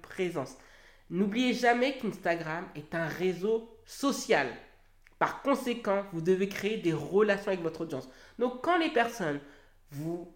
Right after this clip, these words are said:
envoient des messages privés, répondez aux messages privés. Quand les personnes like, commentent, renvoyez-leur aussi de l'amour.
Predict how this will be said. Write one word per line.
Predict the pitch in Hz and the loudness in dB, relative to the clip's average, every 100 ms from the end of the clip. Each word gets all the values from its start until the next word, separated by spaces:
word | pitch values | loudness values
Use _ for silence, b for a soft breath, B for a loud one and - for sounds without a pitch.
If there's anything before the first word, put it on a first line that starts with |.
| - | -6
envoient | 131 139 143 165 254 415 | -4 -2 -2 2 2 4
des | 349 | 4
messages | 302 302 302 | 2 0 -4
privés, | - 277 247 262 262 - | -2 -6 -6 -8 -12 -18
répondez | - 147 160 160 143 170 220 | -12 -10 -4 -4 2 4 4
aux | |
messages | 190 170 160 151 - | 4 -2 -6 -8 -10
privés. | - 131 120 B B B B B | -12 -12 -12 B B B B B
Quand | - | 2
les | 311 339 | 4 4
personnes | 294 262 - 220 202 165 143 - | 4 2 -2 2 2 2 -8 -10
like, | 147 156 165 151 127 - - - _ _ _ _ _ | -4 0 2 2 0 -6 -20 -20 _ _ _ _ _
commentent, | 277 269 254 220 330 - 170 - - _ - _ _ _ _ _ _ _ _ - | 4 6 6 4 2 -6 -18 -20 -20 _ -20 _ _ _ _ _ _ _ _ -16
renvoyez-leur | - 208 269 269 247 226 208 196 196 | 0 2 4 2 4 2 4 2 2
aussi | 165 - 175 | -6 -8 -8
de | 160 | -4
l'amour. | 151 143 139 131 117 | -4 -4 -6 -8 -10